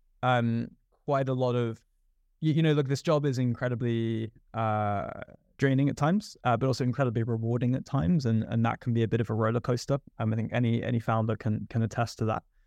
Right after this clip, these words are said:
And I found that, uh, long bike rides, um, out into the country, uh, can be incredibly sort of, uh, grounding and, and, and, and settling. I, I don't check my phone. I put it on Do Not Disturb.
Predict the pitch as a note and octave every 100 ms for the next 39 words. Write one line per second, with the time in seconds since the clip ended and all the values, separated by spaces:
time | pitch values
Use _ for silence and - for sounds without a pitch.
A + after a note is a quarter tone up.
0 | _ _ _ - C3 C3+ B2+ - C#3 -
1 | C#3 C#3+ D3 C3 B2+ A#2+ - - - -
2 | B2 A#2+ A#2 _ _ - C3 D3 C#3 C3+
3 | - A2+ G#2 - - _ _ A#2+ A#2 A2+
4 | A2+ A2 A2+ _ - A#2+ A#2+ - - -
5 | A#2 A#2 A#2 B2+ A#2+ A#2 A2+ A#2+ - A#2
6 | A2+ A2 - B2 A#2 A2+ A2+ - B2 -
7 | B2+ A#2 A2+ A#2 A2+ B2 A2+ A2 - -
8 | A2 G#2+ - B2 A2+ A#2 A2+ A2+ G#2+ G#2+
9 | A2+ A2 G#2+ A2+ - A#2 - A2+ - A2+
10 | A2 A2 A2 _ _ - B2 A#2+ A#2 A#2
11 | A2 G#2+ A2+ A2+ A2 - A2 A2+ G#2+ A2+
12 | A2 A2 - A2+ A2+ A2